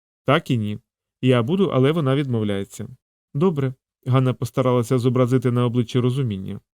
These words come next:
Менні взяв пончик із заварним кремом. "Дуже вдячні". Він усміхнувся, вдягнув навушники і повернувся подивитися на механізм. Ранкове засідання проходило доволі непогано.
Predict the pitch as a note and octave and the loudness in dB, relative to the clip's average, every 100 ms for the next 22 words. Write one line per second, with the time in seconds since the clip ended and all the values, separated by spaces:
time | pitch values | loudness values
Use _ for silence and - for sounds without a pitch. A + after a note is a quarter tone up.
0 | _ _ - C3 B2+ A2+ B2 - F#3 D3 | _ _ 0 2 2 2 0 0 -2 -2
1 | A#2+ C#3 A2+ B2+ A#2+ C3 C#3+ G#2 G2 G2 | -4 -4 0 0 0 0 -4 -4 -6 -6
2 | G#2 _ _ _ _ _ B2 C3 D3+ D#3 | -10 _ _ _ _ _ 2 4 4 0
3 | F#3+ - G#2 G#2+ _ _ _ _ G#3 A#3 | -2 -4 -12 -14 _ _ _ _ -2 -2
4 | - C#3 - G#3+ F#3 C3+ B2+ C3 C#3+ C3 | -2 -4 -2 -2 0 0 2 2 2 0
5 | C#3+ F#3+ C#3 B2+ B2+ C3+ B2+ C3 E3 - | 0 -2 -4 -2 0 2 2 0 -2 -2
6 | A#2 - _ _ F3 D3+ C3 B2+ - B2+ | -4 -4 _ _ 0 2 2 -2 -2 -2
7 | B2 A#2+ A2 G#2 G2 A2 _ _ _ _ | -2 -2 -6 -8 -12 -18 _ _ _ _
8 | _ _ _ _ _ _ _ _ _ _ | _ _ _ _ _ _ _ _ _ _
9 | _ _ _ _ _ _ _ _ _ _ | _ _ _ _ _ _ _ _ _ _
10 | _ _ _ _ _ _ _ _ _ _ | _ _ _ _ _ _ _ _ _ _
11 | C3 C#3 C3 B2+ B2+ B2 C#3 C#3 G#3 G3+ | 2 2 2 2 2 2 0 0 0 0
12 | D3 C3 F3+ F#3+ F3+ C#3+ C3 C3 C3 B2+ | -2 0 2 2 2 2 4 4 2 0
13 | A#2 G2+ G2 G#2 | -2 -2 -6 -10